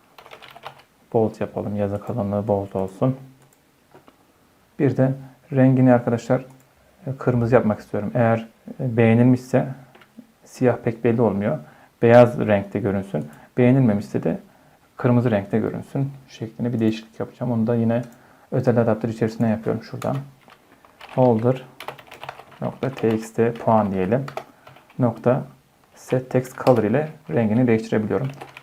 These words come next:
Color nokta white diyeceğim. Yani beyaz. Eğer şu simge görünüyorsa, dolu kalp simgesi, rengi beyaz olacak. Eğer şu simge görünüyorsa da kırmızı olacak arkadaşlar. Evet.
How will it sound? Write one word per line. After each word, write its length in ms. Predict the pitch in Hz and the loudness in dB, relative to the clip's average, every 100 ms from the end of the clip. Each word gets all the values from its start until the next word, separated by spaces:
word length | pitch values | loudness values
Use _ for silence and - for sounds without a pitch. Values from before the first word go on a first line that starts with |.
| _ _ | _ _
Color 400 | - 139 107 110 | -2 0 2 0
nokta 400 | 104 - 135 139 - - _ _ - _ - - _ | -2 0 0 0 -8 -20 _ _ -20 _ -20 -20 _
white 320 | 139 123 110 | 2 2 2
diyeceğim. 340 | 104 95 120 135 - - _ _ _ - | -4 0 0 -2 -10 -20 _ _ _ -8
Yani 260 | 101 113 | -6 -2
beyaz. 340 | 113 98 92 - - | -2 -2 -4 -14 -4
Eğer 240 | 131 117 113 - _ _ _ - | 0 0 -2 -14 _ _ _ -8
şu 180 | - 127 | -2 -2
simge 440 | 127 117 113 - - - 127 | 0 2 0 0 -6 -6 0
görünüyorsa, 420 | 110 110 107 - - | 2 4 2 -2 -2
dolu 220 | 113 107 | 0 0
kalp 240 | - 104 - | -2 -4 -2
simgesi, 500 | 104 104 - - 135 | -6 -6 -8 -6 0
rengi 280 | 110 107 | 2 2
beyaz 240 | 107 104 98 | 2 0 -2
olacak. 380 | 101 131 139 - - - _ _ _ _ | -8 -6 -8 -10 -20 -20 _ _ _ _
Eğer 200 | 175 135 | 0 2
şu 160 | - 143 | 2 -4
simge 260 | 139 120 110 | -2 0 2
görünüyorsa 500 | 104 101 98 - 135 | 0 0 -4 -6 -4
da 160 | 139 - - | -6 -8 -14
kırmızı 360 | - 117 110 110 | -6 -2 -2 -2
olacak 280 | 98 - - | -4 -6 -12
arkadaşlar. 500 | - 104 - 143 139 - - - - - - - _ _ _ - | -12 -12 -6 -6 -6 -14 -20 -20 -20 -20 -20 -20 _ _ _ -10
Evet. 280 | - - | -10 -12